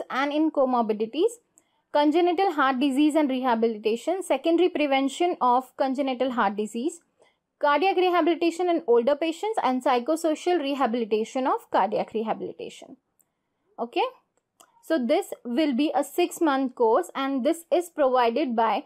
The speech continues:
Medversity from Hyderabad, India. So this is from Medversity.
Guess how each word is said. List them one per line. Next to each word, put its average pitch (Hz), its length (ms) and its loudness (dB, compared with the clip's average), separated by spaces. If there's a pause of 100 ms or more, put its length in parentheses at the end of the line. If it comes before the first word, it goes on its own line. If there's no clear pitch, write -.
(300)
Medversity 302 840 2 (520)
from 302 260 0
Hyderabad, 214 600 -2 (400)
India. 226 400 -2 (640)
So 294 280 0
this 294 320 0
is 269 340 0 (580)
from 302 300 0 (180)
Medversity. 233 640 -2